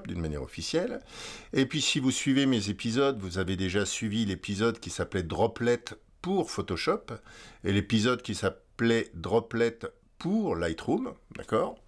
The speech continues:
Donc on va, euh, essayer d'utiliser ces trucs-là. Et pour rester à l'intérieur de Lightroom, mais en utilisant Photoshop pour le faire à notre place. Alors, ce qu'on va faire,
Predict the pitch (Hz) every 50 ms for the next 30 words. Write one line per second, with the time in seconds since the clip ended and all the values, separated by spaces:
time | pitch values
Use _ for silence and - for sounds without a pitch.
0 | - - - 92 87 95 104 104 - 76 82 82 95 95 104 113 110 98 117 113
1 | 87 76 76 80 85 98 101 104 - - - 110 107 101 104 127 147 160 156 156
2 | 151 - - - 113 113 107 - - - 107 98 98 98 92 90 98 123 147 160
3 | 190 101 92 - - - 139 135 - - - 82 - - - 50 55 - - -
4 | - - - - - - - - - - - - - - - - 123 120 120 123
5 | 120 120 120 120 120 113 107 - 101 90 78 87 95 95 - - - 135 135 127
6 | - _ _ - 135 143 147 143 131 110 - 113 104 107 107 101 95 98 92 90
7 | 85 85 - - 143 156 170 180 156 131 131 151 175 180 175 160 139 - - -
8 | 101 92 95 120 123 - - 85 - 80 76 - - 131 139 - - - 110 98
9 | 82 73 - - - 131 143 147 - - - _ _ - 98 98 98 110 127 127
10 | - - - - - - - - - - - - _ _ _ _ _ _ _ _
11 | _ - - _ _ _ - - - _ _ _ - 180 175 151 131 110 87 73
12 | - - - 190 196 185 - - - 87 - -